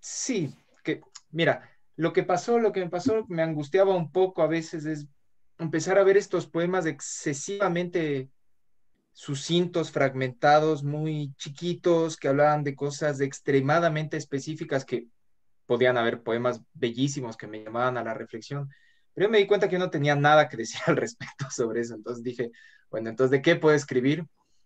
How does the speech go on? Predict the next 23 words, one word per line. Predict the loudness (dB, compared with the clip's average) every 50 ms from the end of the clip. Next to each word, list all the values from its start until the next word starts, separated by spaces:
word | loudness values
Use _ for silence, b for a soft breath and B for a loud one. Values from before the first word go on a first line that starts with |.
| _ _ -6
Y | 0 2 4 4 4
me | 4 2 2
di | 0 0 0
cuenta | 0 -2 -2 -2 0 -2 -2 -2
que, | -2 -2 0 0 0 0 0 0 -2 -2 -4 -4 -6 -8 -10 -14 -18 _ _ _ _ _ _ _
que | -4 -4 -2
precisamente | 0 0 0 2 2 2 2 0 -4 -6 -8
si | -4 0
uno | 2 4 4
reconocía | 4 2 2 0 0 -2 -2 0 2 2 2
el | 2 2
fragmento | 2 0 -2 0 0 0 0 -2 -2 -2 -4
es | -6 -4
porque | -4 -4 -4 -4 -6 -8
si | -4 -2 -2
hay | -2 -2
un | -2 -4
fragmento | -4 -4 -4 -4 -4 -6 -6 -6 -6 -8
es | -8 -8
porque | -8 -6 -2
hay | -2 0
una | 0 -2 -4
totalidad. | -4 -6 -6 -6 -6 -6 -6 -6 -6 -6 -8 -8